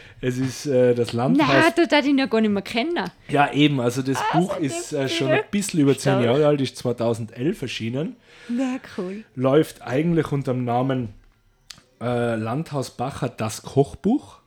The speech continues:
Speaker 2: Mhm.
Speaker 1: Die Hauptautorin ist natürlich noch die
Speaker 2: Natürlich,
Speaker 1: Grand Dame,
Speaker 2: Grand Dame.
Speaker 1: die Liesel,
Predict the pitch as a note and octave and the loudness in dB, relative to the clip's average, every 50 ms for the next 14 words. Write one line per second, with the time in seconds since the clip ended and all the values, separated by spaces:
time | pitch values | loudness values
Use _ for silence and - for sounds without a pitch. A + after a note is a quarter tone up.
0 | _ _ - F#3 F3+ D3 F3+ F3+ A3+ - - C3+ C3+ B2+ A2+ - - - B2 D3+ | _ _ -12 -10 -10 -10 -10 -12 -12 -12 -4 -2 -2 -2 -2 -2 2 4 4 4
1 | D#3+ - - A2+ A#2 A#2+ A2+ - A#2 A#2+ B2 B2 B2 A#2 A2 - A#2 G#2+ B2 B2 | 4 2 -2 -4 -2 -2 0 0 0 2 0 0 -2 -4 -4 -6 -6 -4 -2 0
2 | B2 A#2 - A2+ A2+ A2+ A2 A2+ - - G#2+ A#2+ C3+ D3 D3+ D#3+ D#3 D3+ C#3 C#3 | 0 0 -2 -2 -2 -2 -2 -4 -6 -6 -4 2 6 8 8 10 8 8 8 8
3 | C3+ C#3+ C#3+ C#3+ C#3+ - E3+ F3 F3 F3+ F#3 G3 B3 A#2+ A#2 A#2+ B2+ C#3+ C#3+ - | 8 8 6 4 2 2 0 0 -2 -2 -2 -2 -2 0 0 2 2 2 2 2
4 | E3+ F3+ G3 F#3+ | 2 2 2 2